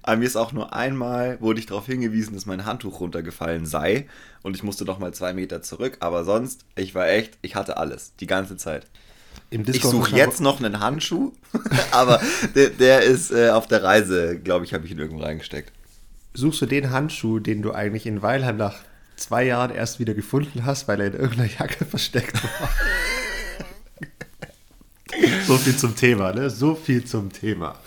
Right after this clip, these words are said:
Speaker 1: Ja, es waren
Speaker 2: Ah.
Speaker 1: zwei Monate, nicht zwei Jahre, aber ja, der Handschuh.
Speaker 2: Okay, der Handschuh. Gut.
Speaker 1: Okay, also
Speaker 2: Ähm,
Speaker 1: wir sind jetzt überhaupt nicht chronologisch vorgegangen.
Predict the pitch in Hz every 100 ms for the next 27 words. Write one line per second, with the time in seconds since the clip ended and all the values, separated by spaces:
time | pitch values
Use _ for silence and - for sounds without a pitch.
0 | - - - - 80 - - - 104 -
1 | 98 101 98 - 98 98 95 98 87 -
2 | 80 95 - - 85 82 87 101 - 95
3 | 98 101 101 113 117 - 95 101 98 92
4 | - 87 - _ _ _ _ _ - -
5 | - 113 - - - 120 110 110 107 98
6 | - - 123 - - 113 - - 117 117
7 | - 107 107 117 123 127 131 135 135 127
8 | 127 117 123 147 147 127 131 131 131 135
9 | 147